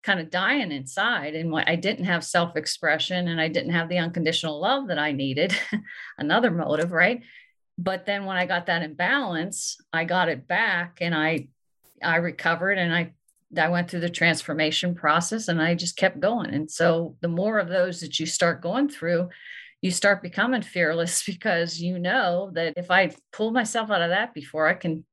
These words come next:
pull myself out of this. It's just another gift, an opportunity in disguise that I've gotta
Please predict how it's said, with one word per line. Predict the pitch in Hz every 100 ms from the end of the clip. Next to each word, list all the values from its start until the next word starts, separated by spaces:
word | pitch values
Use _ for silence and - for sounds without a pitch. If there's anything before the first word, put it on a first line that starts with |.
| -
pull | 175
myself | 220 214 233 226
out | 247
of | 220
this. | 208 233 185 -
It's | 135 -
just | 180 175
another | 170 180 220 214
gift, | 143 247 220 - -
an | 175
opportunity | 185 202 196 - 226 233 247
in | 247
disguise | 220 190 - 240 208 175 214 - -
that | 165
I've | 175 170
gotta | 165 175 170